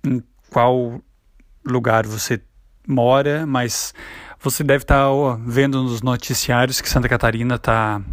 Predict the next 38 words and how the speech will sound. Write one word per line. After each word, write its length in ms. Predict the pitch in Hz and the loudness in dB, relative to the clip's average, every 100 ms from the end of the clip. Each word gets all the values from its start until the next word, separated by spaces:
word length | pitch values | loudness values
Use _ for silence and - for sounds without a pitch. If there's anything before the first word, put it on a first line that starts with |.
| - - - | -8 -10 -6
tá 120 | 110 | -4
tendo 200 | 123 120 | -2 -2
um 60 | 117 | -4
crescimento 480 | 117 - 127 110 | -4 -2 -2 -2
absurdo, 640 | 120 139 - 147 147 139 131 | -2 -4 0 2 2 0 -4
que 100 | - | -4
o 60 | |
sul 320 | 127 - 170 175 | -2 2 4 4
do 80 | |
Brasil 500 | 131 123 117 110 123 | 2 2 2 0 -2
tá 140 | 120 113 | -2 -4
tendo 400 | 123 113 110 104 170 | -4 -4 -6 -8 -10
um 60 | |
crescimento 680 | 120 117 113 - 117 117 - | -6 -4 -4 -2 -2 -2 -4
gigantesco, 720 | 110 117 120 - 120 120 - - - - - - | -4 -2 -4 -2 -4 -4 -10 -16 -18 -18 -20 -4
e 80 | 131 | -4
isso 200 | 117 147 | -2 -2
me 60 | |
assusta 360 | 127 - 123 156 | -4 -4 -2 0
muito, 560 | 147 131 123 117 95 95 - - - - - | 2 2 2 -2 -8 -8 -16 -20 -20 -20 -6
porque 880 | 113 101 - 120 113 113 113 117 - _ _ _ _ - | -4 -4 -4 -2 0 0 -2 -4 -8 _ _ _ _ -4
a 80 | |
gente 180 | 117 131 | -2 0
teve 240 | - 139 147 | 0 0 0
um 60 | |
tempo 260 | 135 120 113 | 0 -2 0
pra 200 | 139 120 | 0 2
aprender 460 | - 123 117 113 | 0 -2 0 -2
com 120 | 104 117 | -2 -2
a 40 | |
China, 600 | - - 123 123 120 117 - - - - - | 0 0 0 0 -2 -4 -10 -20 -20 -20 -4
com 160 | - 120 | 0 0
a 80 | |
Itália, 540 | 113 - 113 117 120 117 | 0 2 2 2 0 -2
com 260 | - 135 | 0 2
os 140 | 139 123 | 2 0
Estados 400 | 120 131 120 107 | -2 0 0 0
Unidos, 640 | 117 117 123 117 120 - | -2 0 0 -2 -4 -6